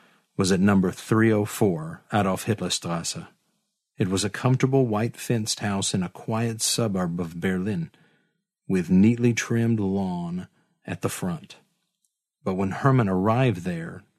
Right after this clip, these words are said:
Hansi was gone. His last story was found on his desk, uncompleted. Hermann found the house undisturbed, the door open, Hansi's ancient Pravets still turned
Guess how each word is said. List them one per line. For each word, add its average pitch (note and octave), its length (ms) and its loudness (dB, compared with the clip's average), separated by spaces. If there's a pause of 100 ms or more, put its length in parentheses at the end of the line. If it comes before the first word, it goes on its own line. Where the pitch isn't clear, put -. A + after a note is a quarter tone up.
Hansi A#2 360 2
was F#2 200 -4
gone. G2+ 440 -6 (1200)
His F#2+ 240 0
last G#2 340 0
story F2 760 -2 (600)
was G2 200 0
found F#2 640 -2
on A2+ 200 2
his A#2+ 260 0
desk, - 440 -4 (160)
uncompleted. C3 880 2 (240)
Hermann C#3 300 6
found A2+ 360 0
the G2+ 100 -2
house A2+ 340 2
undisturbed, A#2 840 0 (800)
the G#2+ 80 2
door B2+ 360 4
open, - 380 0 (240)
Hansi's A2+ 500 4
ancient C3+ 460 4
Pravets B2 800 2 (200)
still C3+ 460 2
turned C3 360 4